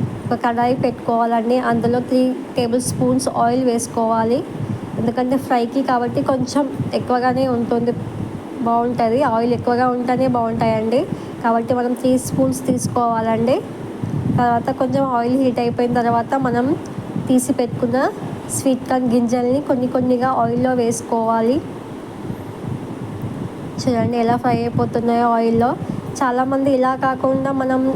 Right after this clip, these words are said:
ఆ స్వీట్ కార్న్ని బాయిల్ చేసి just ఫ్రై చేస్తారండి. కానీ నేను అలా చేయలేదు, డైరెక్ట్ ఫ్రై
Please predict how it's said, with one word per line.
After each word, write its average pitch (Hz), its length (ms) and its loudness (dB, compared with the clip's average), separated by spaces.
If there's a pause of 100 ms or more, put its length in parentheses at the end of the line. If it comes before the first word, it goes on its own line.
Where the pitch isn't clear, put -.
ఆ 247 80 2
స్వీట్ 247 460 0
కార్న్ని 262 260 2
బాయిల్ 240 500 2 (120)
చేసి 262 400 2 (540)
just 269 260 2
ఫ్రై 262 300 0
చేస్తారండి. 254 840 2 (480)
కానీ 247 220 2
నేను 254 200 4
అలా 240 120 2
చేయలేదు, 247 680 2
డైరెక్ట్ 233 400 0
ఫ్రై 254 340 0